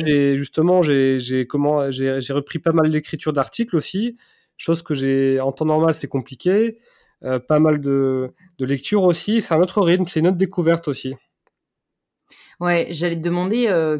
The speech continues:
Speaker 2: qui sont, euh, tu penses, ceux qui vont le mieux s'en sortir au final de, de cette crise, euh, euh, enfin, tu vois, pas le secteur, mais les acteurs, euh, de la mode, par exemple, euh,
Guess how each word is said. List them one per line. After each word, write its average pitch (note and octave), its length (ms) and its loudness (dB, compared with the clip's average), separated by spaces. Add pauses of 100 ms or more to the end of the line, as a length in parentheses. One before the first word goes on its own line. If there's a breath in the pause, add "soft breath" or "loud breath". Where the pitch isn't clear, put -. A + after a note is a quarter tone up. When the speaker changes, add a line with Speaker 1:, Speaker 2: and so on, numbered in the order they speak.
Speaker 2:
qui - 180 -10
sont, A#3+ 420 0
euh, D#3 80 -4
tu - 220 -14
penses, G#3+ 320 -4
ceux G3 80 -6
qui E3+ 200 -14
vont D3 760 -6
le D3+ 360 -4
mieux F#3 180 2
s'en G#3 200 -2
sortir F3+ 400 -4
au D#3 60 0
final D#3 380 -6
de, C3 240 -6
de - 140 -12
cette D3 220 -4
crise, F3 360 -4
euh, C#3 160 0 (480 loud breath)
euh, C3 240 -4
enfin, D#3 180 -6
tu G3+ 140 0
vois, F3+ 80 2
pas F#3 120 -2
le F3 80 -2
secteur, A#3+ 460 0
mais E3 220 0
les D3+ 200 -2
acteurs, F#3 460 2
euh, D#3 140 2
de D#3 120 -6
la D#3 140 2
mode, G#3 300 0
par D#3+ 100 -4
exemple, F3+ 480 -2
euh, C#3+ 160 0